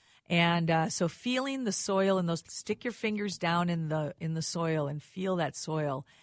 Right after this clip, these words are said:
And if it's dry, then you wanna really put that, put that plant into the sink and really allow it to drain well. Saturate that soil. Don't rely on just,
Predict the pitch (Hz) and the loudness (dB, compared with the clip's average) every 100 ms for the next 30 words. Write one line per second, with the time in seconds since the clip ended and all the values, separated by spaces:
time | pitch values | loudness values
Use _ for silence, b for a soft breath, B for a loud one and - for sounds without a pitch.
0 | b - 180 185 226 214 - 220 220 185 | b -2 0 2 0 -4 0 4 6 8
1 | 160 156 160 160 165 170 165 160 175 175 | 6 2 0 0 2 2 0 0 2 2
2 | 170 - 202 - 180 - - 214 226 - | 0 -2 -4 2 0 0 -6 -4 -4 0
3 | 196 190 170 180 190 175 - 185 - 156 | 0 2 0 -2 0 -2 -2 -4 -4 -6
4 | 156 165 170 175 165 156 156 - 151 151 | -2 0 2 2 2 2 0 -6 -10 -8
5 | 151 160 151 151 156 160 b b b - | -6 -4 -2 0 0 -2 b b b -2
6 | 185 170 175 202 185 180 165 151 185 165 | 2 2 2 0 0 0 0 0 0 0
7 | 151 147 170 180 - 180 170 165 165 165 | 0 0 0 0 -2 -2 2 2 2 2
8 | 160 160 - - - - | 0 -2 -6 -8 -14 -18